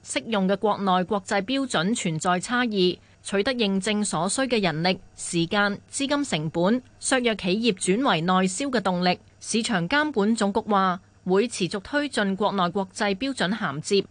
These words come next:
打破妨礙內外貿一體化發展嘅地方保護同埋行業壁壘。國家金融監管總局提到，要擴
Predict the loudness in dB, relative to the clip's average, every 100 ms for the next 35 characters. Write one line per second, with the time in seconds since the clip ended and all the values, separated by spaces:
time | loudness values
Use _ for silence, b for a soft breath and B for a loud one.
0 | _ -2 0 0 0 0 0 2 2 2
1 | 0 0 0 0 0 2 0 0 -4 -2
2 | -2 0 0 0 0 -4 -4 -2 0 0
3 | 0 0 0 0 0 0 2 2 2 0
4 | -4 -4 -2 -2 -2 -2 -2 -2 2 4
5 | 2 -2 -12 _ -2 0 0 0 0 2
6 | 0 0 0 0 2 0 0 0 -2 -2
7 | 0 0 2 4 2 -2 _ -2 0 -2